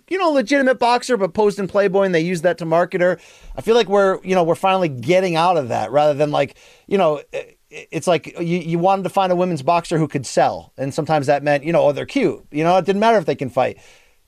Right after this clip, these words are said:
We're not thinking about that type of mindset for the most part anymore. And I think that was ultimately what made women's M M A, was that fact that, yes, you did have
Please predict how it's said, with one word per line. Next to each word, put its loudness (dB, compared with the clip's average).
We're -4
not 0
thinking -4
about 0
that 0
type -2
of -6
mindset -2
for -8
the -6
most -2
part 0
anymore. -4
And -4
I -2
think -8
that 0
was -4
ultimately -2
what -2
made -2
women's -2
M 4
M -2
A, -2
was -4
that 0
fact 0
that, -2
yes, 0
you -6
did 0
have -2